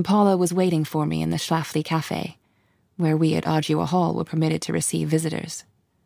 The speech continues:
"You have dishonored your father," she said. "Membership in the Ants is far from dishonorable,"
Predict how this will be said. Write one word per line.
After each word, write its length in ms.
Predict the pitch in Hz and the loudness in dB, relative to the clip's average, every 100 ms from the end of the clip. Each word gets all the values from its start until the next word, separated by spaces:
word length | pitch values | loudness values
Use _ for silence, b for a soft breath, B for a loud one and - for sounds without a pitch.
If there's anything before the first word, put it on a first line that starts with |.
| _ _ _ _ | _ _ _ _
"You 180 | 196 185 | 0 0
have 180 | 180 165 | 0 2
dishonored 460 | 185 - 190 180 | 2 2 2 2
your 180 | 170 165 190 | 2 0 0
father," 340 | 160 - - _ _ _ _ _ _ _ _ | 0 -2 -6 _ _ _ _ _ _ _ _
she 160 | - 165 | -8 -6
said. 320 | - - - _ _ _ _ _ _ _ _ _ | -6 -8 -12 _ _ _ _ _ _ _ _ _
"Membership 520 | 202 185 208 220 185 175 | 0 4 4 2 0 2
in 100 | 170 | 2
the 140 | 170 | 2
Ants 320 | 185 170 - | 0 0 0
is 140 | 160 - | -4 -2
far 260 | - 208 | -2 -2
from 140 | - 165 | 2 2
dishonorable," 720 | 156 185 202 165 151 - | 2 4 4 4 0 -8